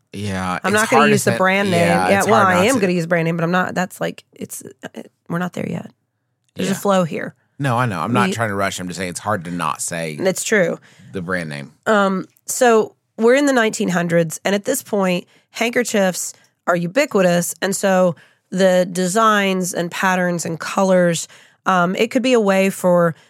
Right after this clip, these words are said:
Speaker 2: a fashion designer to, like, kind of start introducing their look or their style with new patterns, like a geometric print or a certain color palette, that kind of thing.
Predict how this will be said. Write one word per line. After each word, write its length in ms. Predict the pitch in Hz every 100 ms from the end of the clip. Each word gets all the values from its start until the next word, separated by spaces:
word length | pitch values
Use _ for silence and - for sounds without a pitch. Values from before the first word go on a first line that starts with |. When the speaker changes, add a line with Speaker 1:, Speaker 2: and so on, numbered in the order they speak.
| _ _ -
Speaker 2:
a 100 | -
fashion 440 | - 175 180 202 190
designer 500 | 180 180 180 175 175
to, 260 | - 185
like, 220 | 175 175 -
kind 200 | - 185
of 80 | 165
start 220 | 180 170
introducing 680 | 175 175 175 170 170 185 180
their 180 | 170 170
look 340 | 175 180 -
or 80 | 185
their 160 | 165 160
style 680 | - 175 160 165 180 214 - _ _ _ _
with 180 | - 180
new 160 | 196 175
patterns, 680 | - 190 180 180 180 180 175
like 160 | 165
a 60 | 170
geometric 580 | 170 180 185 208 180 -
print 400 | - 170 160 156
or 80 | 160
a 60 |
certain 300 | 156 160 -
color 500 | - 202 190 175 156 - - _ _ _
palette, 480 | - 180 165 160 - 180
that 160 | 175
kind 240 | - 175 170
of 100 | 170
thing. 380 | 185 175 165